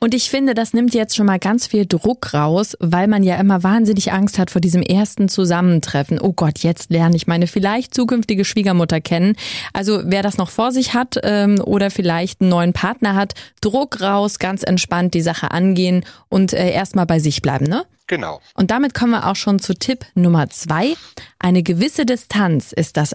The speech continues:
Speaker 1: A und O eines erfolgreichen Umgangs.
Speaker 2: Genau das. Ich glaub, selbst wenn das Verhältnis zur Schwiegermutter gut ist, ist es, äh, wichtig, dass man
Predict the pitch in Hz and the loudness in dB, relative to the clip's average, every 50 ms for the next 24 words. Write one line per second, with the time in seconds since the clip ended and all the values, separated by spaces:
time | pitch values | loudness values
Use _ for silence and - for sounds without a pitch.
0 | - - 180 202 220 220 - 208 208 202 - - 202 202 196 - - 175 170 160 | -4 -6 -2 -2 -2 0 2 2 0 0 2 0 0 0 0 0 0 0 0 0
1 | 175 - - 147 - - - 160 160 - 190 185 220 - 294 302 359 247 180 175 | 0 0 -2 -4 -4 -2 -2 -2 0 0 -2 -2 -2 -2 -2 -2 0 2 2 2
2 | - 143 135 135 - - - - - _ _ _ _ _ _ _ _ _ - 104 | 2 0 -4 -4 -6 -8 -10 -10 -12 _ _ _ _ _ _ _ _ _ -8 -6
3 | 101 98 92 92 82 80 - - - _ _ _ - - - - - - - - | -4 -6 -4 -6 -6 -6 -8 -10 -12 _ _ _ -20 -20 -20 -18 -16 -16 -16 -16
4 | - - - 98 - - 107 123 156 - - 123 113 - - 117 120 135 120 - | -16 -16 -14 -10 -6 -4 -2 -2 -2 -4 -4 -6 -6 -6 -6 -6 -6 -6 -6 -6
5 | - 104 107 110 - - 120 - - 104 98 - - 110 110 123 120 113 107 104 | -6 -4 -4 -6 -6 -10 -14 -12 -12 -12 -12 -10 -10 -8 -6 -6 -6 -6 -6 -8
6 | - 107 98 90 85 95 117 170 - 170 156 - - 90 98 117 113 107 - - | -6 -6 -6 -6 -8 -12 -16 -10 -8 -8 -8 -8 -10 -12 -12 -10 -10 -10 -10 -10
7 | - - - 98 98 92 92 95 - - - - - - - 101 98 - - 104 | -10 -8 -4 -4 -4 -4 -4 -8 -12 -12 -12 -14 -14 -10 -8 -8 -8 -6 -6 -6
8 | 98 98 98 98 98 101 | -4 -4 -4 -6 -8 -10